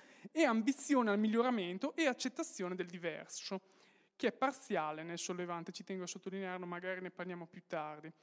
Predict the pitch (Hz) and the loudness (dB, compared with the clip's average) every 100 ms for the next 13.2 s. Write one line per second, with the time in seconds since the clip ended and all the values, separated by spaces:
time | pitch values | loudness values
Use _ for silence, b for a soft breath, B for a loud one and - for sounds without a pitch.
0 | b b b 233 277 320 330 349 247 - | b b b 2 6 4 6 4 6 6
1 | 330 - 214 233 269 302 302 240 214 262 | 4 4 2 2 6 6 6 2 0 0
2 | - 226 220 226 240 233 302 285 220 233 | 4 4 4 2 2 2 2 4 4 2
3 | 226 - 180 156 156 185 - 277 220 - | 0 0 0 0 -2 -4 0 2 2 4
4 | 277 277 240 240 240 247 269 311 285 277 | 6 8 8 6 4 4 4 4 4 2
5 | 285 302 302 - 254 226 233 277 214 208 | 2 2 0 6 6 6 4 4 4 6
6 | 254 - 214 208 185 190 185 196 208 262 | 4 2 2 2 2 0 2 2 2 2
7 | 240 208 202 226 190 240 240 214 190 208 | 4 2 2 2 0 -2 -2 -2 0 -2
8 | - 190 202 196 196 147 160 226 - B | 0 0 2 2 2 0 -2 -4 -4 B
9 | B B _ 214 254 240 214 240 240 208 | B B _ 8 10 10 8 6 6 2
10 | 190 - 220 220 196 180 196 190 214 202 | 2 2 4 4 4 2 0 0 0 0
11 | 202 233 - 208 190 226 262 285 349 330 | 2 2 4 2 4 4 6 4 2 2
12 | 233 202 196 202 185 180 - 156 151 185 | 2 2 2 2 2 0 4 4 2 4
13 | 320 B | 4 B